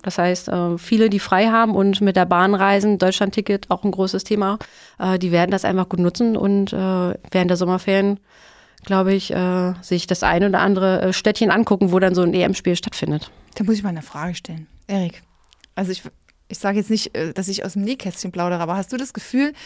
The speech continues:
Speaker 2: also wir hatten ja schon mal eine Europameister-, also eine Europameisterschaft in Deutschland, würdest du sagen,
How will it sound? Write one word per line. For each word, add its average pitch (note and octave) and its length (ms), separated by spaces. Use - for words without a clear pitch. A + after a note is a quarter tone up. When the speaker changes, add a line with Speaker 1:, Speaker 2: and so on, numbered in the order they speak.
Speaker 2:
also F#3+ 180
wir G3 180
hatten A3+ 140
ja B3+ 120
schon C#4 140
mal C4+ 60
eine C4 120
Europameister-, B3+ 640
also G3+ 140
eine G3+ 120
Europameisterschaft A#3+ 840
in A#3 80
Deutschland, B3 380
würdest G#3+ 280
du B3 80
sagen, A3 760